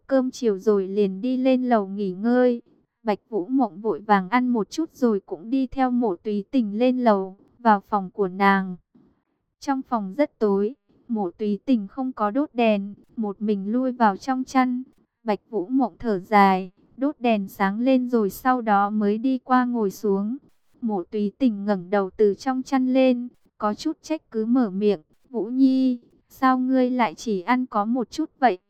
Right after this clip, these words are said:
Như vậy con nuôi của ta sẽ không có dinh dưỡng." "Không sao, ta đã ăn no, nhưng còn ngươi, sao lại ăn ít như vậy?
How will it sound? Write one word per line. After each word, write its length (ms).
Như 180
vậy 300
con 260
nuôi 220
của 200
ta 280
sẽ 260
không 260
có 200
dinh 280
dưỡng." 360
"Không 240
sao, 560
ta 200
đã 240
ăn 240
no, 380
nhưng 220
còn 340
ngươi, 360
sao 320
lại 280
ăn 200
ít 240
như 220
vậy? 240